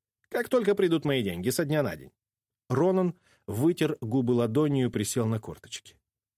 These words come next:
«Не делай глупости, хорошо?» Я оскорбленно прижал руку к груди. «Муа?» Примечание. «Я» с французского. Конец примечания. «Я серьезно, черт подери!»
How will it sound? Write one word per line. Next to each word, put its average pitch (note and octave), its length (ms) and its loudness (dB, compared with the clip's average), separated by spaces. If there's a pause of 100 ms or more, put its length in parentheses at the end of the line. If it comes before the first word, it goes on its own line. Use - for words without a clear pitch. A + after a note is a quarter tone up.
«Не D#2 160 -6
делай C3+ 280 0
глупости, - 460 -8
хорошо?» - 480 -8 (720)
Я B2 220 0
оскорбленно B2 580 -2
прижал G#2+ 440 -2
руку G2+ 260 -4
к F2 60 -10
груди. D#2+ 440 -10 (300)
«Муа?» B2 640 -2 (800)
Примечание. F#2+ 720 -2 (340)
«Я» G#2+ 380 -4 (400)
с - 100 -8
французского. - 640 -6 (200)
Конец C3+ 280 -2
примечания. - 580 -6 (760)
«Я F2+ 240 0
серьезно, B2 680 2
черт - 260 -2
подери!» - 360 -4